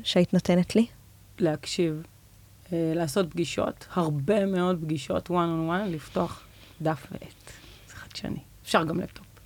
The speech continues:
Speaker 1: <laughs>
Speaker 2: ולהקשיב, להקשיב לכאבים, להקשיב לצרכים, ובעיקר להקשיב לסאבטקסט. אה, אחד הדברים שאני חושבת ה-H Rית מאו-, מצוינת, שאלת אותי קודם, אה,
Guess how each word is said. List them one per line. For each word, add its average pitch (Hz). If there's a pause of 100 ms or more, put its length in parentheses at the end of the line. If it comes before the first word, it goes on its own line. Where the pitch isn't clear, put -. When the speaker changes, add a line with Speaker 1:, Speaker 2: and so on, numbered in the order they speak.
(120)
Speaker 1:
<laughs> 180
Speaker 2:
ולהקשיב, 175
להקשיב 196
לכאבים, 175
להקשיב 175
לצרכים, 180 (680)
ובעיקר 165 (120)
להקשיב 175
לסאבטקסט. - (1160)
אה, 170 (320)
אחד 190
הדברים 175
שאני 170
חושבת 170
ה-H 160
Rית 170
מאו-, 160 (100)
מצוינת, 170
שאלת 170
אותי 170
קודם, 165
אה, 160